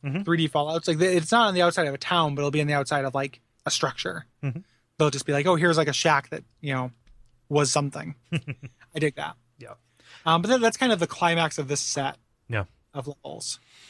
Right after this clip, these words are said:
Speaker 1: And, uh, like, this, uh, you end this level by jumping into hell. Like, this,
Speaker 2: Yep.
Speaker 1: th-, this, this gets to the point where all, all level endings, or most of them, really, when you're not walking up to an obelisk of flesh, you are just doing a Silent Hill two free fall.
Speaker 2: Yep.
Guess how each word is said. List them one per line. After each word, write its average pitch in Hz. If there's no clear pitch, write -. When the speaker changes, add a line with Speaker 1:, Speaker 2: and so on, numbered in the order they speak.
Speaker 1:
And, 117
uh, 98
like, 101
this, 110
uh, 139
you 123
end 123
this 127
level 131
by 104
jumping 110
into 143
hell. 117
Like, 98
this, 104
Speaker 2:
Yep. 185
Speaker 1:
th-, 123
this, 123
this 123
gets 123
to 139
the 120
point 123
where 107
all, 113
all 120
level 117
endings, 101
or 104
most 156
of 120
them, 92
really, 98
when 104
you're 101
not 98
walking 110
up 98
to 110
an 113
obelisk 104
of 98
flesh, 110
you 110
are 101
just 98
doing 104
a 95
Silent 98
Hill 101
two 107
free 101
fall. -
Speaker 2:
Yep. 170